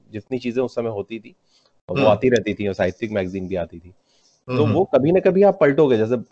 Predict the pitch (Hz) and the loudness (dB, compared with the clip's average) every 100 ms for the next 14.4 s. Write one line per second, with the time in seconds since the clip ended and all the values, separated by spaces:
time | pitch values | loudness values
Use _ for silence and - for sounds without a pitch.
0 | - 110 104 113 110 107 123 143 135 104 | -6 -4 -2 0 2 0 -2 -4 -4 -6
1 | 101 135 92 85 80 85 85 85 98 98 | -6 -6 -8 -10 -12 -12 -12 -14 -10 -4
2 | 95 - - 101 - _ _ _ - 123 | -4 -4 -8 -10 -10 _ _ _ -2 0
3 | 202 202 202 185 220 127 - _ - 123 | 0 2 0 0 -4 -6 -14 _ -6 -4
4 | 143 180 156 104 101 151 - 131 143 160 | -2 0 2 2 2 -2 -2 -2 -2 -4
5 | - 104 107 - _ - 95 95 90 92 | 0 0 0 -4 _ -14 -10 -8 -10 -12
6 | _ _ - 92 101 107 107 113 104 - | _ _ -4 0 2 0 -8 -6 -6 -4
7 | 95 117 101 95 98 92 82 85 87 92 | -4 -2 -6 -6 -8 -8 -10 -12 -10 -6
8 | 90 87 82 _ _ _ _ _ 90 101 | -6 -6 -10 _ _ _ _ _ -8 -6
9 | 95 95 120 139 117 131 151 110 101 131 | -2 0 0 0 0 -2 -4 -4 -4 -4
10 | 117 - 120 143 156 151 - 127 135 98 | -4 -4 -6 -6 -10 -8 -4 -2 -2 2
11 | 143 156 113 95 113 135 - 135 95 82 | 2 2 0 0 0 -4 -4 -4 -2 -2
12 | 92 117 135 110 123 127 92 - 143 165 | -4 -4 -4 -4 -2 0 0 -2 -4 -4
13 | 101 110 120 123 139 131 110 87 78 78 | -4 -4 -2 -2 0 0 0 -4 -6 -10
14 | 80 - _ _ | -12 -14 _ _